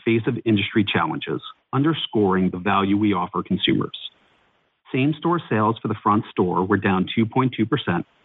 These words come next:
primarily due to declines in cough, cold, and flu,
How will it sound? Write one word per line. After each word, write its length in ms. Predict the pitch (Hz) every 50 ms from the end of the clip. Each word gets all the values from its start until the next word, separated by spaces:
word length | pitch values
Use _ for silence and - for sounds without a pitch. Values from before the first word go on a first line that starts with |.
| _ _ _ _ _ _
primarily 480 | - 127 123 135 156 180 180 180 196 175
due 240 | 117 104 101 98
to 100 | 98 101
declines 460 | 95 - - - - 98 95 95 95 95
in 100 | 95 85
cough, 300 | - - 98 95 98 - _ -
cold, 160 | 110 104 107
and 180 | 120 139 139 -
flu, 340 | - 104 98 95 92 98